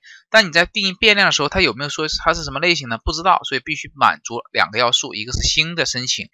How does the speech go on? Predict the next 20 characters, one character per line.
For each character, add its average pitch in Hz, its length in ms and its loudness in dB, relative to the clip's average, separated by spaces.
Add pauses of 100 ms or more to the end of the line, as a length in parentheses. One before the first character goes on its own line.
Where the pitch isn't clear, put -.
(280)
一 107 100 -6
个 123 100 -4
是 117 60 -6
什 107 80 -8
么？ 90 140 -2 (300)
新 147 260 -4
之 165 160 -2
前 113 280 -4
类 175 200 -2
型 92 300 -4
的 95 100 -6
一 87 140 -12
个 104 60 -12
什 - 100 -12
么？ - 80 -12 (360)
告 143 220 -6
知 - 260 -8 (120)
啊。 - 160 -6 (420)
那 220 140 -4
么 240 160 0